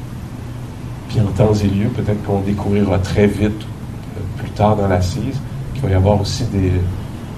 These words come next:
comme un vécu intérieur, là. On va être préoccupé ou disponible, attentif ou éparpillé. Puis on va découvrir les différentes textures de,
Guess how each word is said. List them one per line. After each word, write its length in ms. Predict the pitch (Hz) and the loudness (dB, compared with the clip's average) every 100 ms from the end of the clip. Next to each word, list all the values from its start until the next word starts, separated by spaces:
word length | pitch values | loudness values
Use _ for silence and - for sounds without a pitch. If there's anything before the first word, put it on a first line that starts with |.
| - | -10
comme 180 | - 95 | -4 0
un 40 | 95 92 | 2 2
vécu 380 | 107 107 120 | 2 2 2
intérieur, 460 | 113 104 104 98 90 | 2 4 2 4 2
là. 280 | 87 - - - - - - - - | 0 -2 -4 -4 -8 -10 -10 -10 -10
On 40 | - | -6
va 120 | 87 | -4
être 140 | 90 | -2
préoccupé 600 | - 110 110 107 - - | -2 0 2 0 -4 -2
ou 260 | 95 95 101 | 0 0 0
disponible, 680 | - - - 113 104 98 90 92 101 - - - - - - | -2 -4 -2 2 2 2 0 -2 -4 -4 -8 -10 -10 -8 -4
attentif 640 | 95 110 107 - 104 101 - | 2 4 4 2 0 -2 -2
ou 120 | 98 | -2
éparpillé. 480 | 95 95 131 - - 95 90 - - - - - - - - - - - | 0 2 0 0 -4 -2 -2 -2 -4 -8 -8 -8 -8 -10 -8 -8 -8 -8
Puis 80 | - 98 | -4 2
on 40 | |
va 80 | 104 | 4
découvrir 500 | 104 - 107 113 135 | 4 2 4 8 8
les 100 | 117 | 8
différentes 540 | - - 110 113 - - | 4 2 4 4 2 2
textures 680 | 127 - - - 123 131 107 | 2 2 -4 0 0 0 0
de, 180 | 95 95 | 0 2